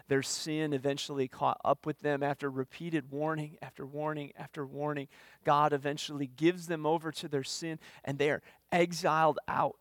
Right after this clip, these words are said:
and their land is destroyed. And what was once the nation of Judah and the nation of Israel, God's people, are gone. They are no more. And yet, uh, in God's great love for them, after some seventy years, he brings them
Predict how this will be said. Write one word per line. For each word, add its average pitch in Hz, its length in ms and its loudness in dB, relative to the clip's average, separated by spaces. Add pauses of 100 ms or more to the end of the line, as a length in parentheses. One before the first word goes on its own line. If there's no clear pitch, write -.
and 143 160 0
their 165 160 10
land 165 380 2
is 120 120 -4
destroyed. 131 840 -6 (420)
And 156 160 0
what 170 140 4
was 156 140 -2
once 175 400 0 (240)
the 156 120 0
nation 170 720 -2
of 139 180 -4
Judah 175 260 -4
and 147 100 -2
the 135 60 -6
nation 170 500 -4
of 160 120 -6
Israel, 165 280 -2
God's 165 380 0
people, 180 500 -10
are 147 200 4 (380)
gone. 156 420 2
They 156 240 6
are 175 260 -2
no 160 180 -2
more. 156 420 -8 (420)
And 165 140 2
yet, 160 260 4 (220)
uh, 143 160 2 (140)
in 175 280 2 (200)
God's 156 340 4
great 135 260 4
love 151 240 6
for 147 180 -6
them, 147 400 0 (200)
after 156 340 -2
some 160 240 -4
seventy 151 400 0
years, 147 300 -2
he 175 100 -10
brings 175 720 -4
them 151 360 -2